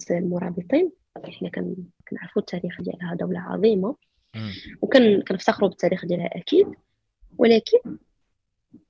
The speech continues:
Speaker 1: هاد الصفحات هادي كتروج ل-، المهم كتعاود تجيب مقتطفات من التاريخ ديال المغرب،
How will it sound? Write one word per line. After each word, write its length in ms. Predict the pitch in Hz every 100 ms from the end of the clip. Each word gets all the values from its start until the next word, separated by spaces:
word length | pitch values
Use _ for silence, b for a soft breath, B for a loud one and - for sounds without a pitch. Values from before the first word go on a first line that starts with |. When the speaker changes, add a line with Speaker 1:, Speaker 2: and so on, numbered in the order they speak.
| -
Speaker 1:
هاد 60 | 269
الصفحات 580 | 269 285 269 - - 240
هادي 320 | 233 220 392 508 -
كتروج 640 | - 247 240 226 214 185
ل-، 20 |
المهم 920 | 190 190 190 190 - - 226 427 403 -
كتعاود 340 | - 262 254 214
تجيب 280 | 240 226
مقتطفات 540 | 233 - - 220 220 214
من 60 |
التاريخ 340 | 202 - 190 -
ديال 100 | 180
المغرب، 680 | 180 175 262 277 247 233